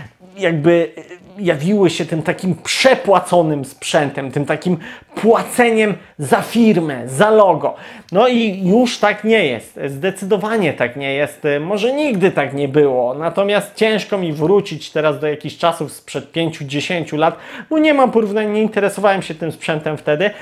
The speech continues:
natomiast od czasów procesorów tych dedykowanych od Apple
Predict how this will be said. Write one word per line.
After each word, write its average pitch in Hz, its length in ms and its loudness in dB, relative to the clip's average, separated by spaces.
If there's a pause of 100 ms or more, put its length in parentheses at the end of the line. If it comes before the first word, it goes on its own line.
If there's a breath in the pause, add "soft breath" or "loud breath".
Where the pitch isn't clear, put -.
(240 loud breath)
natomiast 190 460 0
od 208 200 2
czasów 202 280 0
procesorów 175 600 0
tych 143 200 -6
dedykowanych 175 720 0
od 160 100 -4
Apple 170 360 2